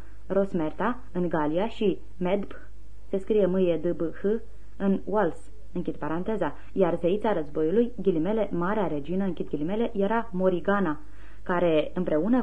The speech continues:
cu Nemain și Maha, se scrie M-A-K-H-A, formau triada divinităților războinice feminine. Numărul zeițelor mame era neobișnuit de mare,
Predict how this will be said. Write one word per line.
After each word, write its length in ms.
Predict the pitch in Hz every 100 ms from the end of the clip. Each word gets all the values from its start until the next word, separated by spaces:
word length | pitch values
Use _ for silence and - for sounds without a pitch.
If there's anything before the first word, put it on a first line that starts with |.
| 247
cu 220 | 165 - - - - - -
Nemain 540 | 180 240 220 165 185
și 300 | 202 185 175
Maha, 500 | 190 190 - 185 220 -
se 100 | 190
scrie 360 | - 196 190 -
M-A-K-H-A, 1080 | 185 202 175 180 175 170 185 - 156 226 - -
formau 360 | - 226 254 294
triada 460 | 214 214 247 247 226
divinităților 720 | 233 220 190 208 208 202 190 196
războinice 680 | 208 196 165 175 196 190
feminine. 640 | 196 160 151 196 214 143 - - - - -
Numărul 460 | 180 226 285 247 196 175
zeițelor 540 | 180 208 233 185 160
mame 440 | 185 196 151 202 220
era 320 | 196 214 208
neobișnuit 600 | 226 262 226 - 240 233
de 160 | 214 220
mare, 340 | 233 196